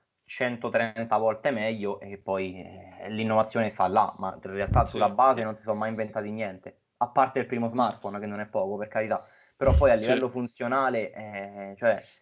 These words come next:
Speaker 1: se ci pensi, alla fine il, il Face I D è lo sblocco due D del volto che c'ha Android da una vita migliorato.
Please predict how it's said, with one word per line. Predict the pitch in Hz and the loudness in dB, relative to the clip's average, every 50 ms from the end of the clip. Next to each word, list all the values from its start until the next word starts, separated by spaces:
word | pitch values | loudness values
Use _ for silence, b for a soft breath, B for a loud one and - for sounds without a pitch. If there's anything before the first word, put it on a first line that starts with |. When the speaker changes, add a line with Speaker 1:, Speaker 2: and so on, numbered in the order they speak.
| - - - - | -20 -20 -20 -12
Speaker 1:
se | - 113 - | -12 -10 -8
ci | - - | -6 -2
pensi, | 104 123 127 127 120 117 117 - | 0 2 2 2 0 -2 -2 0
alla | 107 104 107 | 2 2 2
fine | 113 127 120 113 104 98 - - _ _ | 0 0 -2 -2 -4 -6 -8 -14 _ _
il, | - 113 110 104 104 107 104 101 101 104 101 98 92 | -8 -6 -4 -2 0 2 2 2 2 0 -2 -4 -4
il | 107 110 | -8 -10
Face | - - 135 127 127 - 123 | 0 2 4 4 4 2 -2
I | 117 117 | -2 -2
D | 120 135 135 127 117 - - | 0 0 0 0 -2 -4 -10
è | - 104 104 104 | -10 -6 -4 -2
lo | 107 107 | -2 -2
sblocco | 104 107 101 117 123 120 120 - 123 110 | -2 -2 2 4 4 4 4 2 0 0
due | 107 113 110 110 | 2 0 0 2
D | 117 117 | 2 2
del | 113 107 | 2 2
volto | 107 110 117 110 - - 110 | 2 2 2 2 2 2 0
che | 107 104 | 0 0
c'ha | - - 104 | 0 0 0
Android | 107 107 113 113 107 107 | 0 2 2 2 2 4
da | 107 107 | 2 2
una | 110 113 | 4 2
vita | 117 117 107 104 | 2 2 2 2
migliorato. | 101 101 98 104 104 104 101 98 92 90 b | 0 0 0 2 2 2 2 2 0 -4 b